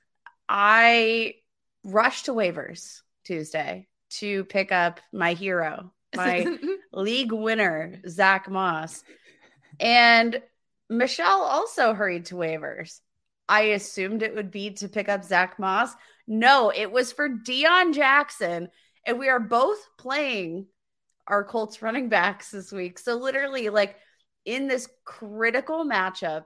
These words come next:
Speaker 1: it will come down to Zach Moss either destroying my hopes or destroying yours.
Speaker 2: Yeah.
Speaker 1: And I feel like our marriage hangs in the balance.
Speaker 2: It,
Speaker 1: And
Speaker 2: it,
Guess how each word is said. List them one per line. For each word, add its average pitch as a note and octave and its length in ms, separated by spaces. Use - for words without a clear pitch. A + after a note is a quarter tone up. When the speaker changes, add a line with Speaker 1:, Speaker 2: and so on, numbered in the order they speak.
Speaker 1:
it G3+ 160
will A3+ 160
come A3+ 260
down G3+ 320
to G#3 140
Zach F#3+ 420
Moss F#3 640
either A3 340
destroying G#3+ 640
my C4 180
hopes C#4+ 500
or G#3 120
destroying A3 520
yours. F3 480
Speaker 2:
Yeah. F#3 280
Speaker 1:
And A#3 140
I B3 120
feel B3 200
like B3+ 220
our A#3+ 120
marriage G#3 500
hangs G3 280
in G3 60
the F#3+ 80
balance. E3+ 680
Speaker 2:
It, F#3+ 60
Speaker 1:
And F3 240
Speaker 2:
it, F#3 280